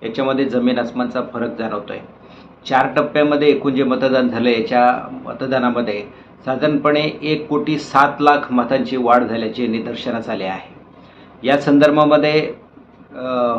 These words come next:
मोठ्या प्रमाणामध्ये शंका घ्यायला वाव झालेली आहे आणि केंद्रीय निवडणूक आयोगसुद्धा संशयाच्या भोवऱ्यामध्ये अडकलेला आहे. एक कोटी सात लाख म्हणजे साधारणपणे भिव-, लोकसभेचा विचार जर केला, एका विधा-, लोकसभा मतदारसंघाचा,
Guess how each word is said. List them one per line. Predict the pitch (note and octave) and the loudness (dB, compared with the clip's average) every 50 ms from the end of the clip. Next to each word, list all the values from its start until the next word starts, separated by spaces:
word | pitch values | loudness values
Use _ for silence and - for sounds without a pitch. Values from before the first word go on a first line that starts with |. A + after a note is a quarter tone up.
| A2+ A#2 | -4 -6
मोठ्या | A2 A2+ A2+ C#3 C#3+ C#3+ | -8 -8 -4 0 -2 0
प्रमाणामध्ये | - C#3+ C#3+ C#3+ C#3+ C#3+ C#3+ C#3 C3+ C3 C#3+ | 2 4 4 6 6 6 4 4 4 2 0
शंका | C3+ - C#3 B2 A#2+ A#2 C3+ C3+ | 0 0 -2 -2 -2 0 0 -2
घ्यायला | A#2+ G#2+ A#2 A#2+ A#2+ A#2+ | -2 0 -2 0 0 2
वाव | A#2+ A#2 A#2 A2+ A2+ | 2 2 2 2 0
झालेली | A2+ A2 G2+ A2 A2+ A2+ G#2+ | -2 -4 -4 -2 -2 -2 -2
आहे | F#2+ F2+ - - - - - - - - - | -4 -4 -8 -14 -20 -20 -20 -20 -20 -16 -8
आणि | - A#2+ B2 B2 | -4 0 0 0
केंद्रीय | A#2+ - - C#3 C3 C3 B2+ C#3+ D#3+ E3 E3 | -2 0 0 2 2 2 4 6 6 6 6
निवडणूक | D3+ D3 C#3+ C#3+ D3 C#3+ C#3 C#3+ C#3 C3 | 6 6 6 6 6 4 4 0 2 4
आयोगसुद्धा | C3 C3 C#3 C#3+ C#3 C#3 - - C3 A#2 A2+ C3 C3 C3 C3 C3 | 4 4 4 2 2 0 -4 -10 -10 -6 0 2 2 2 2 0
संशयाच्या | B2+ - - C3 B2+ B2+ A#2+ - C#3 C#3 C3 - C3 B2+ | -4 -6 -4 -2 -2 0 0 2 2 0 2 2 -2 -2
भोवऱ्यामध्ये | A#2+ G#2+ A#2 A#2 A2+ G#2+ A2 A2+ A2 A2+ | -2 0 -2 -2 0 -2 -2 -2 -2 -2
अडकलेला | A2 G#2+ G#2+ G2+ - G#2 G#2 G2 G2 | -2 -2 -4 -8 -10 -10 -10 -8 -6
आहे. | F#2+ F#2 F2 F2 - - - - - - - - - - - - - - - | -6 -8 -8 -12 -16 -18 -20 -20 -20 -20 -20 -20 -20 -20 -20 -20 -20 -12 -2
एक | A2+ C#3+ D#3+ D#3 - - | 0 0 0 0 0 0
कोटी | E3 D#3+ - - E3+ E3 E3 | 0 0 2 4 4 4 4
सात | D#3+ - - C#3+ C3+ C#3 C#3 - | 2 2 2 4 4 4 2 2
लाख | D3 D#3 D#3+ D#3 - | 2 2 2 2 0
म्हणजे | C#3+ C#3+ C#3 D3+ D3+ D#3 D#3 D3 | 0 2 2 2 2 2 0 -2
साधारणपणे | - - C3 B2+ B2 D3 D3+ D3 C#3+ C#3+ D3 C#3+ D3 D3+ D3+ | 0 2 2 2 2 2 0 0 0 0 0 0 2 0 0
भिव-, | C3+ B2 A#2+ A#2 A#2+ C3 C3 C3+ C3 | -2 -2 -4 -4 -4 -4 -4 -6 -6
लोकसभेचा | B2+ B2+ C#3+ D3+ D3 - - D3 C#3+ D3 D3 - C#3+ | 0 2 2 2 2 0 0 0 2 4 2 4 4
विचार | D3 C#3+ A#2+ A#2 C3+ C3 B2+ | 2 2 2 2 0 0 0
जर | A#2+ B2+ A#2+ | 0 -2 -2
केला, | - - B2+ B2 A#2 | -2 -2 0 0 0
एका | A2+ A#2 A#2+ A#2+ B2 B2+ B2+ B2+ | 0 -2 -2 -2 2 2 2 2
विधा-, | B2 A#2 A#2 A#2 B2+ B2 A#2+ A#2+ A#2 A#2 A#2 A#2 | 0 -2 -4 0 0 2 2 2 0 -2 -4 -6
लोकसभा | B2+ B2 - - B2+ A#2 B2 A#2+ | -6 -6 -6 -8 -4 -2 -2 -2
मतदारसंघाचा, | A#2 A2+ - A#2+ A#2 A#2+ A#2+ A#2 - - A#2+ A#2 A2+ A2 A2 G#2 F#2 | -2 -4 -6 -6 -6 -6 -6 -8 -10 -12 -10 -8 -8 -6 -6 -8 -10